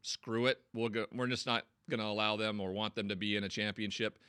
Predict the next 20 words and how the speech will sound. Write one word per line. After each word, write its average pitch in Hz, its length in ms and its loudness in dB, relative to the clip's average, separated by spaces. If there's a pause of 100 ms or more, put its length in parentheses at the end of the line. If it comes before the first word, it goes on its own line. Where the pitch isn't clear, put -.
(360)
uh, 92 160 -4
for 107 240 -2
the 95 80 -2
most 101 240 -2
exposure 107 480 -2
that 101 140 0
we 98 120 -4
can 107 320 0
get 107 280 0
for, 98 480 -2 (160)
uh, 67 180 -6 (160)
since 104 240 -8
nineteen 110 300 -2
ninety-five." 104 540 0
Come 87 160 -8
on 69 120 -10
now, 50 180 -14 (180)
all 85 80 -4
right? 98 240 2 (480)
Um, 95 320 -4